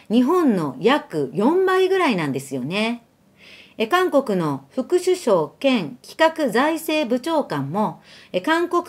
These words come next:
経済は今、複合的な危機に直面していると改めて警告しました。え、こうした警告も前から何度もしているんですが、え、韓国政府はもう何の対応もできなくなってしまっているんです。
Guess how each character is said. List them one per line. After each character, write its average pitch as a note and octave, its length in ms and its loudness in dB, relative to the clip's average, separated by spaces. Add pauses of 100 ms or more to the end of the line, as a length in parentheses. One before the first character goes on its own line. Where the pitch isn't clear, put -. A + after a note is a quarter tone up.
経 E4+ 280 0
済 E3 180 0
は C#3 180 -4
今、 E3+ 400 -2 (200)
複 - 260 2
合 F4+ 240 4
的 F4 240 -2
な D#4 140 -2
危 F4 120 -4
機 D#4+ 120 -2
に A#3+ 200 2
直 F#3+ 200 -2
面 C4 240 2
し - 80 -12
て B3+ 120 4
い A#3+ 40 4
る B3 100 2
と C#3+ 280 -4 (280)
改 F4 380 0
め E4+ 160 2
て D#3+ 360 0
警 C#4+ 200 2
告 D4+ 180 -4
し - 100 -6
ま D4 120 0
し - 120 -10
た。 D3 280 -6 (580)
え、 E3 120 -4
こ B3+ 200 -2
う D4+ 60 2
し - 80 -8
た D4 120 2
警 D4 200 6
告 C#4 240 0
も B3+ 320 2
前 C#4+ 320 0
か F#3+ 140 0
ら D#3+ 100 -2
何 A#3+ 340 0
度 E4 100 0
も F#3+ 120 -2
し - 100 -14
て C4 160 4
い C4 40 -2
る D#4 100 0
ん B3 100 2
で E3 80 -4
す D#3 180 -6
が、 G3+ 220 -2 (380)
え、 F#3 100 -2
韓 A#3 240 -2
国 C#4+ 140 -2
政 C#4+ 280 2
府 G3+ 60 -4
は F3 60 -2
も F3+ 220 -4 (280)
う E3+ 40 -2
何 E4+ 340 4
の G4 80 0
対 F4 320 0
応 F4 80 0
も F4 100 0
で G3 160 2
き E4+ 140 2
な G#4 100 0
く D4 140 0
な G#3 100 0
っ G#3+ 80 -6
て F3+ 100 -2
し E3+ 140 -8
ま F#3 120 -4
っ G#3 80 -14
て C#4 120 0
い - 40 2
る E4+ 120 -2
ん C#4 40 0
で G3+ 40 0
す。 C#3+ 320 -6